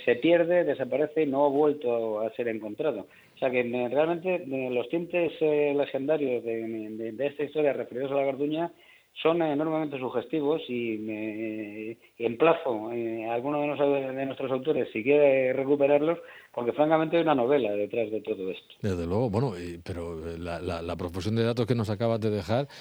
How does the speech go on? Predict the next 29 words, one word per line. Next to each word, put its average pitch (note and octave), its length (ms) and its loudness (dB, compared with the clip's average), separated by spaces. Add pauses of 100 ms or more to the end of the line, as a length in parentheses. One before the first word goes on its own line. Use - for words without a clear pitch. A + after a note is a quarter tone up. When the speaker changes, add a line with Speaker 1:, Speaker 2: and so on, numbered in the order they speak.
(120)
Speaker 2:
lo F2+ 80 -4
que F2+ 60 -6
no G2 60 -4
sepa A2+ 160 2
este A#2 120 -2
hombre B2+ 160 2
no G#2 80 0
lo F2 80 -2
sabe F2 180 -2
nadie, A#2 280 0 (340)
eh, G2 300 0
es G#2+ 100 0
tremenda, A#2 420 2
¿no? C3 140 2
Porque, C3 320 2 (340)
eh, F#2+ 180 2
ese G#2+ 140 0
origen A#2 320 2
religioso, D#3+ 840 2
eh, A2 140 0 (120)
parece B2+ 180 4
que B2+ 80 0
sería, A#2 440 2
se A2 80 0
habría A2+ 160 2
fundado A2 240 0
en G#2 60 -2
Toledo D3+ 440 2
hacia G2 580 0